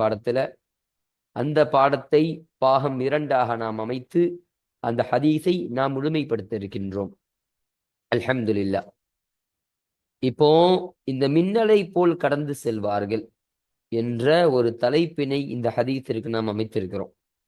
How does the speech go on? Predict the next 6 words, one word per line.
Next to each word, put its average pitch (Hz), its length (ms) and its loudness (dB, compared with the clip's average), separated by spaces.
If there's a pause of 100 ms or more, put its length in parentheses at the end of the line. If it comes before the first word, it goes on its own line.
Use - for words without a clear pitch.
(1300)
அப்போ 143 180 4 (160)
இந்த 143 200 4
ஹதீஸானது, 165 720 2 (440)
இந்த 123 140 0
ஹதீஸில் 160 680 0
சொல்லப்படக்கூடிய 147 920 -2